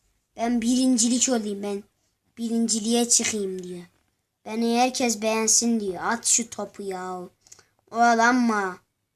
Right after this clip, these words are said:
Kendin mi atacaksın? Ya oyalanma sana, at şunu. Alo. Kendisi attı. Tamam, sorun yok, sorun yok.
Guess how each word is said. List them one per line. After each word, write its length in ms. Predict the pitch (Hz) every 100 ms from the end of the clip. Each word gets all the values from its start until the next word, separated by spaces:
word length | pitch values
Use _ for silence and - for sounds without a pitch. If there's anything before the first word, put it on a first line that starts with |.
| _ _ _ _ _ _ _ _
Kendin 480 | 226 240 262 349 269
mi 100 | 208
atacaksın? 480 | - - 196 170 _ _ _ _ _ _ _ _ _ _ _ _
Ya 120 | - 185
oyalanma 720 | 196 208 214 233 233 240 247
sana, 580 | - - 311 359 349 330
at 120 | 339
şunu. 540 | - - 370 349 330 262 _ _ _ _ _ _ _
Alo. 800 | 233 311 370 370 320 226 - - _ _ _ _ _ _ _ _ _ _ _ _ _ _ _ _ _ _ _
Kendisi 460 | 226 247 226 269
attı. 400 | 254 247 - - _ _ _ _ _ _ _ _ _ _ _ _ _ _ _ _ _ _ _ _ _
Tamam, 360 | 233 262 240 220
sorun 360 | 240 233 233
yok, 200 | 240 233
sorun 340 | - 208 214 208
yok. 140 | 196